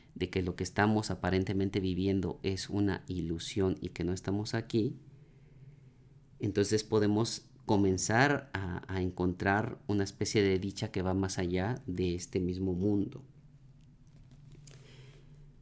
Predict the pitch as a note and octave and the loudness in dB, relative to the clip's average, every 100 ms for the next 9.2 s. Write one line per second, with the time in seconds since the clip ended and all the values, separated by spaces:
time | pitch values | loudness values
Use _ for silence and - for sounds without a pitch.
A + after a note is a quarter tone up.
0 | - - - F3+ A3 A3+ E3+ F#3 C3 - | -20 -20 0 4 6 8 6 6 2 0
1 | - A#2+ C3 B2+ G#2 G#2+ G2+ G#2 A2+ B2 | 4 4 4 0 2 4 4 0 6 8
2 | C3 B2+ A#2+ A#2 A#2 B2+ G#2+ F#2 F2 - | 8 6 6 4 4 2 2 -2 -6 -6
3 | D2 - - - - - - - - - | -8 -10 -20 -20 -20 -20 -20 -20 -20 -20
4 | - - - - - C3+ G#2 A2 C3 - | -20 -20 -20 -20 -4 0 4 4 4 2
5 | - C3+ A#2 A2+ C3 A#2+ G2+ F#2 - A2 | 0 4 4 4 4 2 2 0 0 2
6 | B2+ C#3+ - A2+ G2 F#2 F2 F2 E2+ - | 2 2 -2 -2 -2 -4 -6 -12 -14 -6
7 | F#2+ G2 G#2 A#2 G2 - - - - G#2+ | -4 -2 0 0 0 -4 -18 -20 -4 0
8 | A2 F#3 F3+ F3 F3 E3 D#3+ F#3 G#3 D4+ | 4 4 4 6 8 8 6 4 2 -2
9 | - | -8